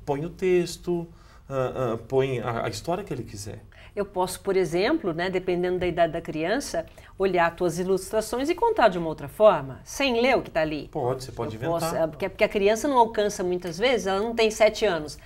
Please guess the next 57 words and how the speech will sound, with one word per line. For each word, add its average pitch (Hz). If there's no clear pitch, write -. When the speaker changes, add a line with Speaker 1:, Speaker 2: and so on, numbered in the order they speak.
Speaker 2:
ela 165
tem 190
três, 190
quatro. 202
Speaker 1:
Ela 117
não 131
lê. 196
Speaker 2:
Olha, 233
né, 226
olha 240
aqui 262
o 254
saci, 247
ele 226
não 226
Speaker 1:
Papai, 202
Speaker 2:
tem 190
Speaker 1:
mamãe, 190
Speaker 2:
perna, 262
Speaker 1:
o 233
que 202
que 196
tá 202
Speaker 2:
não 220
é? 233
Speaker 1:
escrito 202
aqui? 180
Olha 165
isso, 165
mas 170
o -
que -
acontece 190
aqui 160
é 147
isso, 147
isso. 127
Você 131
vai 175
costurando 127
em 107
cima 110
das 113
ilustrações. 104
Por 123
isso 117
que 139
a -
ilustração, 135
a -
ilustração 180
é 185
tão 233
fundamental 165
hoje 104
em 101
dia 113